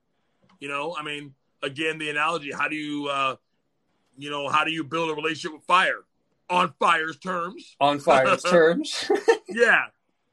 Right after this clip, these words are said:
Speaker 1: You can't go, "Ooh, I'm gonna hug fire." Nope, on fire's terms.
Speaker 2: That's right. It doesn't matter what. You're bound definitely by, by the innate nature of what you're dealing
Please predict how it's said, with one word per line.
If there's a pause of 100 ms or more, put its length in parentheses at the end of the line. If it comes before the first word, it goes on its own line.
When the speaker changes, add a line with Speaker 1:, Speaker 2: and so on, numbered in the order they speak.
(220)
Speaker 1:
You
can't
go,
"Ooh,
I'm
gonna
hug
fire."
Nope, (140)
on (100)
fire's
terms. (340)
Speaker 2:
That's
right.
It
doesn't
matter
what.
You're
bound
definitely
by,
by
the
innate
nature
of
what
you're
dealing